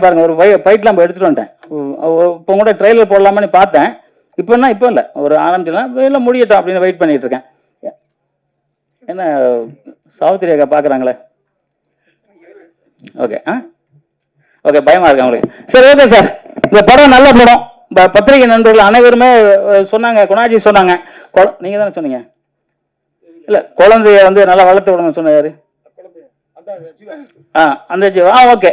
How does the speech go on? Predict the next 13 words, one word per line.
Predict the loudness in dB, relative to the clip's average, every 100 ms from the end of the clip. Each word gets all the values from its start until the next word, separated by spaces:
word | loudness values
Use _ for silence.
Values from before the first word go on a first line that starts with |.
| -2
அது | -2
மாதிரி | 0 2 2
வந்து | 0 -2
நீங்க | 0
அந்த | 0 2 4 4 2
அறம் | 0 -2 0
செய் | 0 0 -2 _ _ 0
பட | 2 2 2
குரூப், | 2 0 -6 -2
குரூப்பை | 0 0 0 0 -2 _ _ _ _ _ _
நீங்க | -2 2 4 2 2
பத்திரிகையில | 0 0 0 2 4 4 4
நினைச்சா | 4 2 2 2